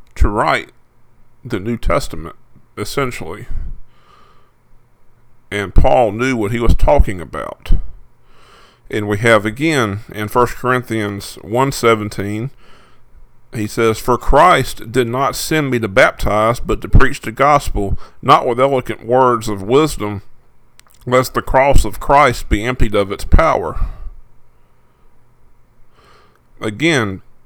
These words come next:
Paul did not want to distract from the gospel through fancy speech or eloquent speech or whatever.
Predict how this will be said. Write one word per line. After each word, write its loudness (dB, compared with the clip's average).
Paul 8
did 0
not 0
want -2
to -6
distract -4
from -2
the -6
gospel 0
through 8
fancy 2
speech -2
or -2
eloquent 0
speech 0
or -6
whatever. 0